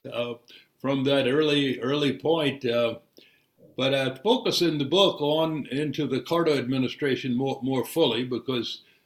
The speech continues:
first, I mean, I was there, so I, I had more information about it. And secondly, it was the point at which the issue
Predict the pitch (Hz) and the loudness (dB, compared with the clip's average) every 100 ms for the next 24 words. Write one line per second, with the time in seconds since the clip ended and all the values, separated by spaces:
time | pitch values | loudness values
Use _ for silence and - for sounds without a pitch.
0 | _ 147 151 147 131 120 131 120 135 123 | _ 2 2 2 -2 0 2 2 0 -2
1 | - 135 131 98 107 117 107 110 113 107 | -2 0 0 0 -4 -8 -8 -6 -4 -4
2 | 104 104 123 - 117 113 117 117 104 127 | -6 -6 -8 -6 -4 -4 -4 -6 -4 -2
3 | 127 120 90 98 85 80 110 113 117 - | -2 -4 -8 -6 -6 -6 -8 -6 -6 -4
4 | 233 214 135 143 147 185 220 - 143 - | -2 -2 -2 -2 -2 -2 -2 -2 -6 -4
5 | 190 165 135 143 165 - 139 135 175 - | -4 -2 -2 0 -2 -2 -8 -2 -2 0
6 | - 156 - | 0 0 -2